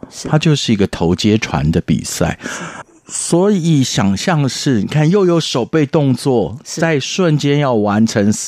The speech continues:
Speaker 2: 三垒传一垒的这个传球，本来就不容易了。
Speaker 1: 是。
Speaker 2: 受伤了，怎么办？
Speaker 1: 受伤了，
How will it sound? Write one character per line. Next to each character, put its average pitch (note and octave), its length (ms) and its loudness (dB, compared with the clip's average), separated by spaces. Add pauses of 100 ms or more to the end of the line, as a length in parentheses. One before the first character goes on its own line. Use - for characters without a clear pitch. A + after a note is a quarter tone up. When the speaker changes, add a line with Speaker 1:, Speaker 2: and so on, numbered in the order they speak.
(420)
Speaker 2:
三 B2+ 240 0
垒 G#2 140 2
传 G2+ 300 -4
一 A2+ 160 2
垒 F2+ 380 2
的 D2+ 220 -2
这 F#2 140 -2
个 A2+ 80 4
传 F#2+ 220 0
球， G2+ 140 0
本 G2 180 0
来 F#2 100 2
就 - 100 0
不 A#2+ 120 2
容 B2 200 4
易 D3+ 200 4
了。 D#2 320 0
Speaker 1:
是。 D#3 420 -2 (380)
Speaker 2:
受 G3+ 240 2
伤 G3+ 260 4
了， F3 460 2
怎 - 120 -6
么 F3 100 2
办？ F3+ 60 0
Speaker 1:
受 - 0 -
伤 G3 300 0
了， C#3+ 420 -2